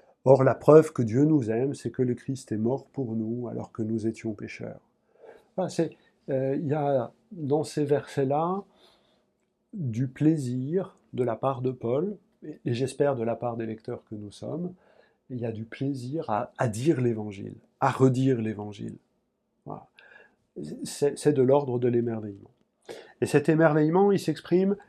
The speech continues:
par un raisonnement a, a fortiori. Maintenant que nous sommes réconciliés, ah ben, pff, il va pas s'arrêter en si bon chemin,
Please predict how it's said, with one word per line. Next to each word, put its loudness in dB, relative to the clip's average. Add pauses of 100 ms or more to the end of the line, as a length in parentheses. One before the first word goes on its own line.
(240)
par 6
un 8
raisonnement 8 (800)
a, 0 (160)
a -4
fortiori. 0 (1700)
Maintenant 4
que -4
nous 0
sommes 2
réconciliés, 0
ah -10
ben, -8
pff, -14
il 2
va 0
pas -6
s'arrêter -8
en -8
si -10
bon -6
chemin, -8